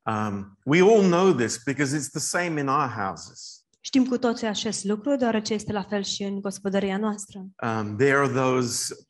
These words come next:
Speaker 1: plates that we use every day.
Speaker 2: Sunt acele farfurii pe care le folosim în fiecare zi.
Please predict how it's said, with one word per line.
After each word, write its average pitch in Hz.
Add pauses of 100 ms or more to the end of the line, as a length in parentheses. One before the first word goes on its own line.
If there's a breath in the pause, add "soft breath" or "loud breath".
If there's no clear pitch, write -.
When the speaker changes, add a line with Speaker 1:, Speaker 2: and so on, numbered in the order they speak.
Speaker 1:
plates 175
that 156
we 135
use 131
every 120
day. 147 (1040)
Speaker 2:
Sunt 208
acele 190
farfurii 185
pe 226
care 196
le 185
folosim 190
în 180
fiecare 180
zi. 202